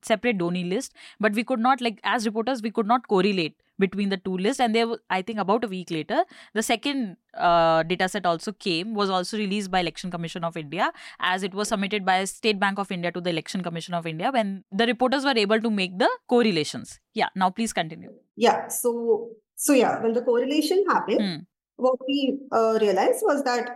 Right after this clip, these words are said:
Speaker 2: immediately after the arrest in twenty twenty-two, Sharat Chandra Reddy's company donated five crore to the B J P.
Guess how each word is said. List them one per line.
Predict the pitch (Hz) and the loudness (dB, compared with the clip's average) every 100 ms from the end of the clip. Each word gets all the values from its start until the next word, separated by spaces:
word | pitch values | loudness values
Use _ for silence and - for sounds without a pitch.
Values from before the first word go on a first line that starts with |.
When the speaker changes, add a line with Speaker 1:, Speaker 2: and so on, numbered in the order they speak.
| - | -6
Speaker 2:
immediately | - 294 330 381 370 339 | 4 6 8 6 4 4
after | 269 277 | 2 2
the | 269 | 0
arrest | 220 208 220 233 | 0 0 -2 -2
in | 220 | -4
twenty | 214 185 185 | -2 -6 -10
twenty-two, | 180 170 - - 349 - _ - | -12 -12 -10 0 2 2 _ -4
Sharat | 302 269 | 0 2
Chandra | 262 262 254 | 2 0 0
Reddy's | 247 233 233 | -2 -4 -4
company | 214 214 208 254 | -4 -4 -4 -2
donated | 208 190 - - | -2 -2 -4 0
five | 277 254 269 | 2 2 2
crore | 247 202 | 0 0
to | |
the | 214 | -2
B | 359 254 | 0 0
J | |
P. | 131 | -2